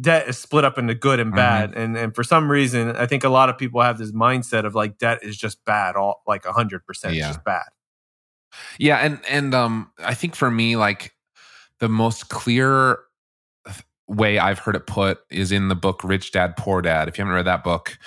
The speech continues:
Speaker 1: Mm-hmm.
Speaker 2: I would
Speaker 1: Mm-hmm.
Speaker 2: definitely recommend that before you get into, like, getting loans and going into debt. He talks about, like, good debt is, is debt that makes you money,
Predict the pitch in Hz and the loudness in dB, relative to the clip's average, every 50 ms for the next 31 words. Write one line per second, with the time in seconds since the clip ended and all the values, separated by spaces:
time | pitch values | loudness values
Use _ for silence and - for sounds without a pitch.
0 | - - - - - _ 120 117 120 120 123 113 110 110 110 107 98 90 107 101 | -20 -20 -20 -20 -12 _ -2 -2 0 0 0 0 0 0 0 0 -2 -2 0 0
1 | 101 107 104 95 92 92 92 - 95 92 92 92 90 - 92 - - 95 90 90 | 0 0 -2 -2 -2 -2 -2 0 -2 0 0 0 0 -2 -4 -4 -2 0 0 0
2 | 85 92 90 87 87 90 - - 90 85 85 82 82 - - - _ - 87 87 | 0 0 0 0 0 -2 -4 -4 -2 0 0 -2 -2 -4 -10 -16 _ -6 -4 -4
3 | 87 87 87 90 90 90 90 90 90 87 87 78 78 78 82 82 87 85 85 85 | -2 -2 0 0 0 0 0 -2 -2 -4 -6 -6 -6 -6 -6 -4 -4 -4 -2 -4
4 | 82 - - 78 - 85 82 80 76 - _ _ _ _ _ _ _ _ _ _ | -6 -8 -10 -10 -4 -2 -2 -2 -2 -4 _ _ _ _ _ _ _ _ _ _
5 | _ - - 139 - 131 123 - - - 165 175 175 160 - 127 123 113 - - | _ -6 -6 -2 0 2 2 2 2 0 0 0 0 2 2 0 0 -2 -4 -10
6 | - _ _ _ _ _ _ - 110 - - - 156 147 151 131 127 143 - - | -18 _ _ _ _ _ _ -16 -6 -2 0 0 0 2 2 2 2 2 0 -4
7 | _ _ _ _ - 117 113 101 101 107 - _ _ _ _ - 107 104 92 90 | _ _ _ _ -10 -10 -10 -10 -10 -14 -18 _ _ _ _ -6 -6 -6 -6 -2
8 | - 113 110 107 - - 107 98 - 98 95 98 104 101 - - 107 95 87 82 | 0 0 0 0 0 -2 -2 -2 0 0 0 0 -2 -2 -4 -6 -6 -4 -2 -2
9 | 80 78 78 85 107 123 | -2 -2 -4 -4 -4 -6